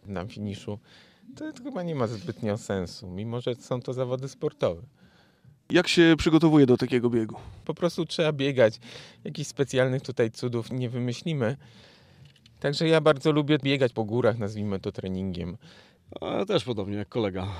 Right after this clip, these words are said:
Speaker 3: Biegam już ponad dwadzieścia sześć lat. Od czterech lat biegam ultra. A przygotowanie? No po prostu, no, systematyczny trening.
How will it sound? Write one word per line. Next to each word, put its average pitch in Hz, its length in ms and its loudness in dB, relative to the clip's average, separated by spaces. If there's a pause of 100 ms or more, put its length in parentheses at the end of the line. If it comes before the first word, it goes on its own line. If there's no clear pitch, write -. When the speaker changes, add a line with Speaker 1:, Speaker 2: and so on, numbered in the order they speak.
(120)
Speaker 3:
Biegam 104 380 -4
już 92 240 -14
ponad 98 280 -8
dwadzieścia 98 420 -8
sześć - 220 -6
lat. 117 400 -4 (760)
Od 120 260 -2 (280)
czterech 107 420 -4
lat 104 300 -6
biegam 104 560 -6 (440)
ultra. 139 640 2 (1300)
A 139 80 -6
przygotowanie? 151 800 -6 (720)
No - 100 -20
po 285 120 -10
prostu, 208 480 -6
no, 113 180 -6
systematyczny 143 840 -4
trening. 110 540 -2